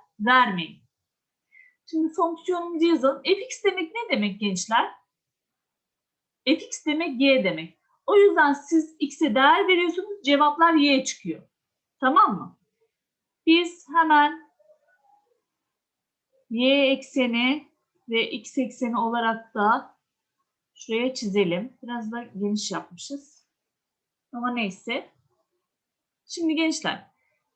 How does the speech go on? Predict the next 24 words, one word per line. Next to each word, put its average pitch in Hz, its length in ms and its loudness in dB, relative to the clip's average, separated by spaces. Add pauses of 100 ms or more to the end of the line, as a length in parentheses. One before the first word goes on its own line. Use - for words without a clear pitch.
(180)
x 359 280 0 (100)
eksi 302 360 -2
iki 330 260 -2
olursa 294 380 0
eksi - 480 -2
ikinin 302 400 -4
karesi 185 680 -2
dört, 285 400 2 (460)
dört 302 340 2
kere 240 260 2
beşten 330 480 0 (460)
yirmi. 202 500 0 (640)
X 320 380 2
eksi 269 400 0
bir 320 120 4
olursa 277 840 0 (240)
eksi 254 360 -4
birin 294 280 -2
karesi 226 560 -2
bir, 339 300 0 (640)
bir 285 240 -2
kere 214 260 2
beş, 185 340 -2
beş. 226 520 -2